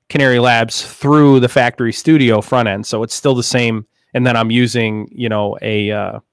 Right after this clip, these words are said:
you know, a web browser component, um, or a container to access that. I've also wondered about the role of applications running in the cloud. For example, E R P and even M E S can multi-tenant cloud apps. Cloud's not necessarily limited to analytics or A I M L. Is it best to integrate once at the enterprise U N S and federate down?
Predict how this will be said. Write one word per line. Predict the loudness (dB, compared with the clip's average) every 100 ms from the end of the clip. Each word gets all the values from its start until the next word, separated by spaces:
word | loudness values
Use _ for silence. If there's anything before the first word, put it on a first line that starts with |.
| _ _ _ _ -20 -10
you | -2
know, | 0
a | 2
web | 0 0
browser | 2 2 0 -4
component, | -4 -4 -2 -4 -8 _
um, | -8 -6 -6 -6
or | -4 -4
a |
container | -4 -4 -2 -2 -4
to | -6 -4
access | -4 -6 -14 -14
that. | -18 _ _ _ _ _ _ _
I've | 2
also | 4 4 4
wondered | 4 4
about | 4 2
the | 2
role | 4 4
of | 4
applications | 2 -2 -2 -2 -2 0
running | 0 0
in | 0
the | -2
cloud. | 0 0 0
For | -4
example, | -4 -4 -4 -4
E | -2
R | -2
P | -2 -4
and | -2
even | -2 -4
M | -2
E | 0
S | -2
can | -4
multi-tenant | -2 -2 -2 -6 -4 -6 -6
cloud | -2 0 0
apps. | -2 -6 -14 _ _ _ _
Cloud's | 0 0 0
not | -2 0
necessarily | -2 -2 0 2 2
limited | 2 2 0
to | -2
analytics | -2 -2 0 -2 -4
or | -6
A | -2 0
I | 0
M | 0 0
L. | 2 0 -2
Is | -6
it | -4
best | -2 -4 -4
to |
integrate | -4 -2 0 -2
once | -2 -2 -2
at | -6
the | -4
enterprise | -4 -2 -2 -2
U | -2 -2
N |
S | -2 -4
and | -6
federate | -6 -4 -4 -4
down? | -2 0 0